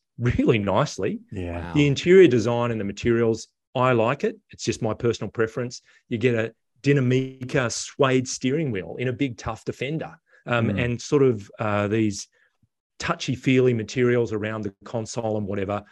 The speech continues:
Speaker 1: Um, there's lots of space. It's
Speaker 3: Mm.
Speaker 1: close to flat floor in the back. It's got a lot going for it. Minuses, the turning circle, big. Um, lots of beeping. You can turn it off, of course, but everywhere you go, I'm just sitting in the middle of the lane and it's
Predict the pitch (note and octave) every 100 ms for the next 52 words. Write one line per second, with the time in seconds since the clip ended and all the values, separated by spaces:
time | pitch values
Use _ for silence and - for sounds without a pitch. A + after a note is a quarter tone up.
0 | _ _ G2+ G#2 G#2 G#2 _ _ _ _
1 | _ - B2 - C3+ C3+ C3+ C#3 - B2
2 | - A2+ A2 A2+ - - - E2 D#2+ -
3 | C3 - - C3 A2+ - B2+ A2+ G#2+ F#2
4 | G#2 - - F3 B2+ - A2+ A2+ G#2 G2+
5 | _ _ C3 C#3 D#3+ D#3+ E3 D#3+ - _
6 | _ - B2+ - D3+ C#3 A#2+ B2 F2+ -
7 | - _ _ _ _ _ C3+ G2 E2 _
8 | _ _ _ - A2 A2 A2 A2+ A#2+ C#3
9 | G3+ D3 B2 E3+ G#3 A2+ D2+ _ _ -
10 | C3+ D#3 - E3+ D3 C3+ C#3+ - A#2 G#2+
11 | C#3+ E3+ F#3 E3+ D#3+ B2+ D3+ F3 F#3 F#3+
12 | - F3+ C3+ C#3 B2+ D3 C#3+ G#2 G#2+ B2
13 | A2+ F#2+ G#2